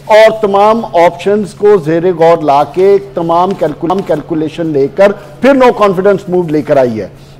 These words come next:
उन्होंने failure के chance को minimize किया है और यही वो surprise है जो इमरान खान खुद को शायद दे सकते हैं, इसके अलावा कोई और option नहीं है। तो आने वाले वक्त में मैं ये समझता हूँ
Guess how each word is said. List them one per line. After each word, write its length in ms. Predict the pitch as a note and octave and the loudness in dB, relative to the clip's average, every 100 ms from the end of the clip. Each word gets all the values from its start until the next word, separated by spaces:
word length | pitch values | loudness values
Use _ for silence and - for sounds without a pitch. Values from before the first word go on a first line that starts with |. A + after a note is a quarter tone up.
| - C4 | -12 -2
उन्होंने 420 | A#3+ B3+ A#3+ A#3+ | 0 2 2 0
failure 600 | A#3+ - F#3+ A3 A3+ A3+ | -2 -2 0 2 2 0
के 200 | G3+ G#3+ | 2 -2
chance 520 | G#3+ E3 E3+ G3+ - | -2 -2 0 0 -4
को 200 | - G#3+ | 0 0
minimize 560 | G3+ E3 E3 C#3 D3 F#3+ | 0 -2 0 2 0 -2
किया 300 | - F3+ G3 | -10 -2 2
है 340 | F#3 G3+ G#3 - - - | 4 2 2 -2 -20 -2
और 200 | G3+ F#3+ | 2 2
यही 360 | D#3 F#3+ G3+ B3 | 2 2 2 0
वो 200 | A3 A3 | 2 0
surprise 720 | A3 D#3+ D3+ E3 D#3+ F#3 D#3 | 0 -4 0 2 2 0 -2
है 300 | D#3 E3+ E3 - - - | 0 0 -2 -12 -20 -4
जो 260 | C#3 F#3 F#3 | 0 0 0
इमरान 440 | E3+ D#3 D#3 E3+ E3+ | -4 0 2 2 0
खान 300 | E3 E3+ E3+ | -2 -2 -2
खुद 420 | - - G#3 G3+ | -6 -4 -4 -4
को 560 | - F#3 F#3+ F#3+ F#3+ - - - - | -6 -2 0 0 -4 -12 -20 -20 -6
शायद 300 | F3+ F3 D#3+ | 2 2 2
दे 260 | C3 D#3+ | 0 -2
सकते 340 | D#3+ D3+ - C3+ | -2 -8 -6 -8
हैं, 280 | G#2+ A2 - - F#3 | -8 -12 -14 -12 -8
इसके 240 | E3 G#3 | -4 0
अलावा 220 | G3+ G3+ | 2 4
कोई 220 | G3+ G3+ G3+ | 2 2 4
और 160 | F#3 | 4
option 360 | E3 C#3+ - C#3 | 4 0 -2 -6
नहीं 120 | B2+ | -6
है। 120 | A#2+ | -8
तो 120 | - | -8
आने 280 | F3+ F3 G#3 | -4 -2 2
वाले 220 | A#3+ B3 | 2 2
वक्त 320 | A#3 G3+ G#3 G3 | 2 2 0 -6
में 160 | G#3 | -4
मैं 160 | G3+ G3 | 0 0
ये 180 | F#3+ F#3 | 0 -2
समझता 420 | E3+ E3 D#3 F3 | -4 -6 -4 -4
हूँ 340 | E3 F#3+ G#3+ | -2 -4 -6